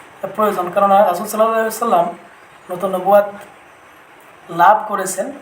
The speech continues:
চল্লিশ বছর বয়সে, এটাই কিন্তু সত্য। আর যারা অন্যান্য যারা চিল্লাচিল্লি করতেছে, লাফালাফি করতেছে, এটা শুধু নিজেদেরকে প্রমোট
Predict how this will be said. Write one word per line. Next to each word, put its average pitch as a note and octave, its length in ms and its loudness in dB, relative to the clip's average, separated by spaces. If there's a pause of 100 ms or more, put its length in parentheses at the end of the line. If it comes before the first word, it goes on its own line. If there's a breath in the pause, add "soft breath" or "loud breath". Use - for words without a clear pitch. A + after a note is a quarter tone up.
(220)
চল্লিশ F3+ 240 -8
বছর D#3+ 220 -12
বয়সে, D3 280 -6 (480 loud breath)
এটাই A3+ 180 -2
কিন্তু A#3+ 160 -6
সত্য। F#3+ 340 -8
আর F3 380 2
যারা F3+ 180 0
অন্যান্য F3 360 -2
যারা F3+ 320 4 (120)
চিল্লাচিল্লি F3+ 440 -4
করতেছে, E3+ 260 -8
লাফালাফি E3+ 380 0
করতেছে, - 380 -10
এটা - 140 -10
শুধু A3+ 240 -10 (680 loud breath)
নিজেদেরকে G#3+ 800 -2 (520)
প্রমোট G3 240 2